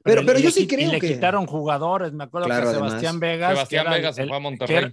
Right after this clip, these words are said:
Speaker 2: que era uno de los fuertes, ¿no? La central, y se lo quitan, y, y justo cuando iniciaba el torneo. Entonces, pues,
Speaker 1: Claro.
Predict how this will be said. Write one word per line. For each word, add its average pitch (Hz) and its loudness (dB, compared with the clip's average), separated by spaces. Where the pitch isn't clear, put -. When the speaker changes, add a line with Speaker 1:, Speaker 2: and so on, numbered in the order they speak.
Speaker 2:
que 165 -2
era 180 2
uno 175 -6
de 156 -4
los 135 -10
fuertes, 160 -4
¿no? 160 -6
La 151 -4
central, 151 -2
y 151 -6
se 123 -10
lo 120 -10
quitan, 156 -8
y, 131 -12
y 123 -12
justo 165 -8
cuando 127 -6
iniciaba 131 -8
el 123 -12
torneo. 139 -12
Entonces, 131 -16
pues, - -8
Speaker 1:
Claro. 107 -2